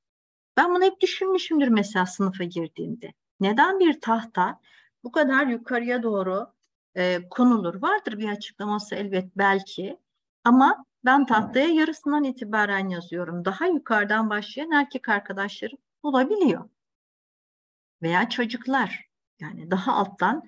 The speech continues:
başlayabiliyorlar. Haliyle mimari yapılarda da, e,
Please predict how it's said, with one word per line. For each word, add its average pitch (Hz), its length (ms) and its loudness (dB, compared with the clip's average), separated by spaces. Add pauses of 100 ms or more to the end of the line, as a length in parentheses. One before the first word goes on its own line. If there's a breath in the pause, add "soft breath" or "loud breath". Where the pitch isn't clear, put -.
(300)
başlayabiliyorlar. 226 960 0
Haliyle 277 840 0 (320)
mimari 233 560 0
yapılarda 190 720 -4
da, - 200 -10 (640)
e, 175 460 0